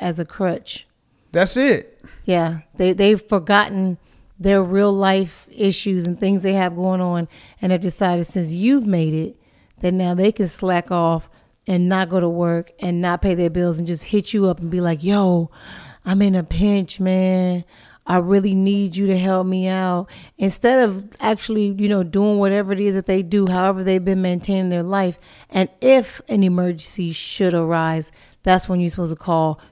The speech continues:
Speaker 1: your wealthy relative. You don't have any right to live the way they live. I don't give a damn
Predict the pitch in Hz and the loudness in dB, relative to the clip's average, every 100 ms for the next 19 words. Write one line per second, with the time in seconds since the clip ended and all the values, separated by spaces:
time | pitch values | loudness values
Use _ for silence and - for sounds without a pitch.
0 | - 185 151 165 165 165 170 160 160 160 | 0 2 2 0 -2 -2 -4 -2 -2 -4
1 | - - - - _ _ 175 262 339 285 | -10 -12 -16 -20 _ _ 2 4 6 4
2 | 240 247 214 233 220 214 247 196 160 180 | -2 -8 -2 2 2 4 2 2 2 2
3 | 202 - - 170 165 185 196 170 165 - | 0 -2 -6 -4 0 2 2 0 -4 -12
4 | - 170 190 180 175 165 165 208 226 - | -6 -2 0 0 0 0 -2 -4 -8 -16
5 | _ _ - 226 285 262 220 196 202 202 | _ _ 0 2 4 2 2 0 0 0
6 | 190 185 | 0 -2